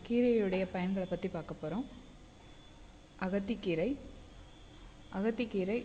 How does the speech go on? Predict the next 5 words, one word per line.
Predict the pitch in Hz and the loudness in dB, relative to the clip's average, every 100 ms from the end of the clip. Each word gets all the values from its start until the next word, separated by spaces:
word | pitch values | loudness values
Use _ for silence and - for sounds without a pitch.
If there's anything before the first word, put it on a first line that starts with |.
| - | 0
இரத்தத்தை | 190 180 220 214 220 | 0 2 0 2 2
சுத்தமாக்கி | 220 196 196 190 175 214 269 - - - - | 0 0 2 2 0 0 0 -2 -10 -8 -6
பித்தத்தை | 190 208 202 214 214 - - | -2 -2 0 0 -2 -10 -4
தெளிய | 185 180 196 | 0 2 2
வைக்கும். | 175 147 180 165 | 2 0 0 -2